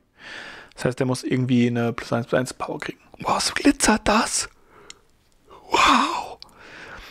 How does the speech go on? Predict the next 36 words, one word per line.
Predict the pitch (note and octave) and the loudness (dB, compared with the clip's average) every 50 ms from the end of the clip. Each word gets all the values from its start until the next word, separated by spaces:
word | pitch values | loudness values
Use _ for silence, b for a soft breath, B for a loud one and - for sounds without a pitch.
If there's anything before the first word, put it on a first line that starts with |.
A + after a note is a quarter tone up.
| B B B B B B | B B B B B B
Stahlheim | - - - - - D#3 F3+ A3 B3 G#3 G3 F#3+ F#3 F#3 F#3 F#3 F3+ | 0 2 2 4 4 2 2 2 2 2 4 4 2 2 0 -2 -4
Cruiser, | - - - D#3 D#3 E3+ F#3 F3 D3+ D3 C#3+ C3+ C3 | -6 -2 2 4 6 8 8 8 6 6 4 4 4
drei | C3+ C3+ C#3 | 4 2 4
Mana, | D3+ D#3 D3+ D3 | 4 4 2 2
zwei | D3 - - C#3+ C3+ | 0 2 2 2 2
zwei | - - D3 C#3 C3+ | 2 2 2 2 2
Fliegen. | - - C#3+ C#3 C#3+ D3 C#3+ C#3 C#3+ C#3+ - - - | 2 4 6 6 6 8 6 6 6 4 2 -2 -2
Artefakte | - D3+ E3 - E3+ D#3+ - - | -2 -2 -2 -2 -6 -4 -4 -4
und | D3+ C#3 | -2 -2
Verzauberung | C#3+ - - D#3 C#3+ D3 C#3+ | -2 0 0 0 0 0 0
kosten | C3+ C#3 C3+ - - | -2 -2 -4 -4 -2
ein | - C#3+ C3+ | 0 2 4
Mana | C#3 C#3+ C#3 C3 | 4 4 6 6
weniger | C#3 D3 F3+ F3 D#3 | 6 6 6 6 4
zum | - - E3 | 4 2 0
Spielen. | - - - - C4+ F#3+ - B B B B B | 0 2 4 6 6 4 4 B B B B B
Stark. | - - - - - - - - - - - _ _ B B B B B B B B B B B B B B B | -4 -4 0 0 0 -2 -2 -10 -16 -18 -20 _ _ B B B B B B B B B B B B B B B
Oh | G3 G#3 A#3 | 4 4 6
ja, | G#3+ F#3+ F3+ | 6 4 4
stimmt. | - - A3 E3 C3+ - - - - b b b b | 2 2 2 2 2 0 -4 -12 -14 b b b b
Snowland | - - - D#3 E3 F3+ F#3+ F#3 F3+ F3 E3+ D#3+ | -4 2 4 6 6 8 8 8 6 6 4 2
kommt | - E3 E3 E3+ | 0 -2 -2 -2
getappt | - D#3 - D#3 - - | -6 -4 -4 -4 -4 -4
ins | D3+ - | -6 -6
Spiel. | - - - C#3+ C#3+ C#3+ C#3 C#3 C3+ | -2 2 4 6 6 6 6 4 2
Tappen | C3+ - - C#3+ - - D3 C#3 C3+ C3+ C3 C3 C3 B2+ B2+ B2+ C3 | 2 -2 -4 -4 -2 -2 -2 -2 0 2 2 2 4 2 2 2 0
für | - - C3 B2 | 0 2 2 2
ein | B2 B2 | 2 2
schwarzes | - - C3+ B2+ C3+ - - - - | 2 2 2 2 2 0 0 0 2
oder | D3 B2+ A#2+ | 4 4 6
rotes | A#2+ A#2 A#2 B2 C3 E3 A3+ B3 A#3+ - F#3+ F#3+ F#3 F3+ - - | 6 4 6 6 8 8 8 6 8 8 8 8 8 6 4 0
und | - - C#3+ C3+ C3+ - - - | 2 4 4 2 2 0 -2 0
kann | - C3+ | 0 0
man | C3 B2+ | 2 2
halt | A#2+ A#2+ A#2 - | 0 0 -2 -4
fetchen. | - - - - C#3 - - - C3+ - | -6 -4 0 0 0 0 -2 -8 -8 -12